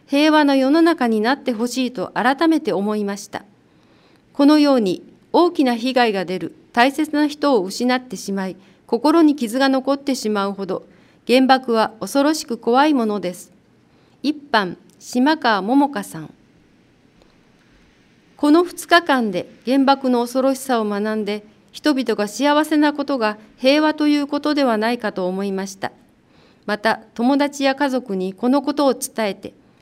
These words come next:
一緒に平和について考えたいと思いました。」二班、古谷優斗さん。「八月六日、僕は広島でみんなと一緒に心から平和を祈りました。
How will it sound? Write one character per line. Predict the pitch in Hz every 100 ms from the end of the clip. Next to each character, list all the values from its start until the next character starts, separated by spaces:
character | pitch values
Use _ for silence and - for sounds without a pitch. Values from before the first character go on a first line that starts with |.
| -
一 | 247
緒 | 240 269
に | 262
平 | 247 277 302
和 | 311
に | 320
つ | 320
い | 320
て | 311 226
考 | 226 254 277
え | 285
た | 294
い | 285
と | 277
思 | 202 208
い | 214
ま | 202 208
し | -
た。」 | - - _ _ _ _ _ _ _ _
二 | 262 285
班、 | 226 185 - - _
古 | 254 311
谷 | 311 262 220
優 | 262
斗 | 254 190
さ | -
ん。 | 143 - _ _ _ _ _ _ _ _ _ _ _ _ _ _ _ _ _ _ _ _ _ _
「八 | - 262 294
月 | 330 339 254
六 | 226 208
日、 | 208 - 196 - _ _ _ _
僕 | 214 285 254
は | 226 214 220 - -
広 | 254 311 320
島 | 294 277
で | 262
み | 254 277
ん | 311
な | 330
と | 320
一 | 226
緒 | 214 -
に | 208 208
心 | 208 220 330 349
か | 277
ら | 220
平 | 202 247 262
和 | 254
を | 247
祈 | 240 240
り | 226
ま | 220
し | 220
た。 | -